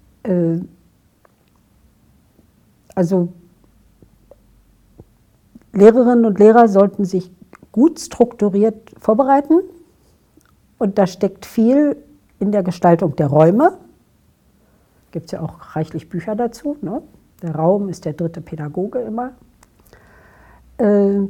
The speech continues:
aber gleichzeitig im Kopf auch sich selbst die Offenheit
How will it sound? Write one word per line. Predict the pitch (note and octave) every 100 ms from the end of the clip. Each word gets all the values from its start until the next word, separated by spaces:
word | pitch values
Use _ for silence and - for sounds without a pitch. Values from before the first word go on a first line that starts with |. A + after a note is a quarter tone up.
| - - _ _ _ _ -
aber | G3+ F#3+ G3 G3
gleichzeitig | F#3+ F3+ F#3 A#3 A#3 - C4+ C4 B3+ B3+ - - _ _
im | F#3+ F3+
Kopf | - C4 - - -
auch | A3 G#3 G#3 - _ _
sich | - A3+ -
selbst | - G#3 G#3 -
die | F#3
Offenheit | F#3+ G#3 G#3+ A3